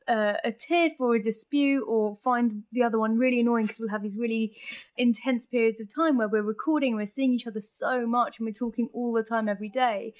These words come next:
But in that same way that, like siblings, they can be annoying,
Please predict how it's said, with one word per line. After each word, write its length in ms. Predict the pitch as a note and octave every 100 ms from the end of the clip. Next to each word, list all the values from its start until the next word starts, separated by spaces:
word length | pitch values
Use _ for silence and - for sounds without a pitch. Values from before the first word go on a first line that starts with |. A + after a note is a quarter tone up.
| - - - - - G#3 -
But 260 | A3+ - - - - - - _
in 160 | B3+ A#3+
that 140 | A3+
same 260 | A3+ A3+ A3
way 460 | A#3 A3 G#3 G#3 -
that, 300 | G#3 G3+ - - - - - _
like 320 | A#3 A3+ G3+ -
siblings, 840 | A#3 A3 G#3+ G#3 G#3 G#3 - - - - -
they 140 | A3
can 160 | A3+ A3
be 140 | G#3+
annoying, 680 | G#3 A3 C4+ A3 - - -